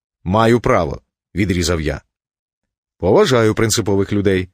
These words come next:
Генерал уже втретє потягнувся до мого плеча. «Що це з ним сьогодні?» «Так я тобі любити і не пропоную»,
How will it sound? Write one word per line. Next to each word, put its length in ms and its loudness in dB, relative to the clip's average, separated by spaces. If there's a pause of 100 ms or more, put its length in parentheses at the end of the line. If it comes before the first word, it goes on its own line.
(360)
Генерал 440 0
уже 140 -2
втретє 440 -2
потягнувся 560 -2
до 120 -4
мого 220 0
плеча. 400 -4 (520)
«Що 260 -4
це 140 -2
з 60 -2
ним 140 -2
сьогодні?» 480 -4 (1000)
«Так 200 -4
я 160 2
тобі 280 0
любити 460 0
і 200 0
не 120 2
пропоную», 640 0